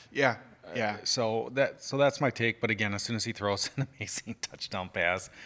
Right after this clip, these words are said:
Speaker 2: I'll be like, "Oh, thank God we got him."
Speaker 1: <laughs> Yes, exactly. I, I, thank God he's back,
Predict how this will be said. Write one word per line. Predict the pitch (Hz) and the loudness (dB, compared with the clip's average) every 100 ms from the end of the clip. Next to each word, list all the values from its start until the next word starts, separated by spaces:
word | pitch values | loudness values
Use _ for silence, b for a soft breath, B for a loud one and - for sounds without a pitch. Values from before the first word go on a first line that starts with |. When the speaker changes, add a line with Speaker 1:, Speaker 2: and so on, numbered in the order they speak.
| B - | B -12
Speaker 2:
I'll | 90 | -8
be | |
like, | 87 - | -8 -6
"Oh, | 95 | -6
thank | 90 87 87 | -4 -8 -8
God | 82 | -8
we | 82 85 | -8 -4
got | 85 87 | -4 -4
him." | 90 87 - | -8 -12 -16
Speaker 1:
<laughs> | - | -6
Yes, | 120 - - - - - | -4 -2 -6 -12 -20 -18
exactly. | 107 110 104 - - 123 | -6 -4 -4 -6 -6 4
I, | 139 131 | 4 4
I, | |
thank | - 135 | 0 0
God | 117 117 | 4 2
he's | 110 | 2
back, | 95 107 104 - - | -2 -2 -2 -4 -12